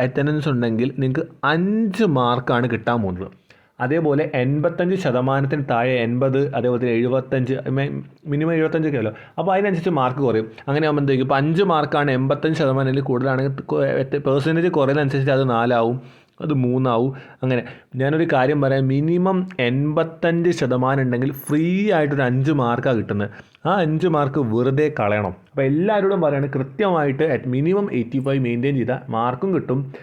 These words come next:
യൂണിവേഴ്സിറ്റി എക്സാം സിമ്പിളായിട്ട് ചെയ്താൽ ഇതിൻ്റെ പുറകെ നടക്കണ്ട. അപ്പോൾ മിനിമം എഴുപത്തഞ്ച് ശതമാനം for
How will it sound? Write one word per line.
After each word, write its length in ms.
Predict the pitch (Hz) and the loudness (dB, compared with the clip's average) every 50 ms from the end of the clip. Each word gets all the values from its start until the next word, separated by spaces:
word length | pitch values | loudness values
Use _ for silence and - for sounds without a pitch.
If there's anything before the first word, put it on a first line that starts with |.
| - - _ - 123 | -20 -16 _ -2 -2
യൂണിവേഴ്സിറ്റി 480 | 123 127 139 143 147 147 180 160 151 131 | 0 0 2 0 0 0 0 -2 -2 -2
എക്സാം 240 | - 143 135 135 135 135 | 0 0 -2 0 0 -2
സിമ്പിളായിട്ട് 460 | 127 135 147 165 165 147 127 120 107 | -2 0 0 0 0 0 0 0 -2
ചെയ്താൽ 140 | 95 101 107 | -2 -2 -2
ഇതിൻ്റെ 140 | 117 127 127 131 - | -2 -2 -4 -2 -4
പുറകെ 280 | 120 120 120 131 147 143 127 | -2 -2 0 -2 0 -2 -2
നടക്കണ്ട. 320 | 107 101 - 113 101 92 92 - - _ _ _ _ _ _ _ _ _ _ _ _ - | -2 -2 -4 -4 -6 -6 -8 -10 -16 _ _ _ _ _ _ _ _ _ _ _ _ -12
അപ്പോൾ 140 | - 123 113 113 | -8 -4 -2 -2
മിനിമം 320 | 123 131 147 160 180 190 180 156 | 0 0 0 2 2 2 4 4
എഴുപത്തഞ്ച് 420 | 151 156 165 170 165 175 180 180 180 | 4 4 2 0 0 0 0 0 2
ശതമാനം 360 | 175 165 160 156 156 156 147 135 | 0 0 2 0 0 0 0 0
for 80 | 143 | 0